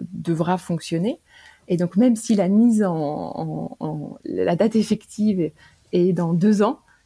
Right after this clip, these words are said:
euh, on a commencé depuis de nombreux mois. Euh,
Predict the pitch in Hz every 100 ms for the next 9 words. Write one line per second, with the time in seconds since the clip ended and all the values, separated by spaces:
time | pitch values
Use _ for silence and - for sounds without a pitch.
0 | - 156 147 - - 165 175 165 180 170
1 | 165 220 196 - 208 202 160 156 180 240
2 | 226 220 208 - _ _ _ _ -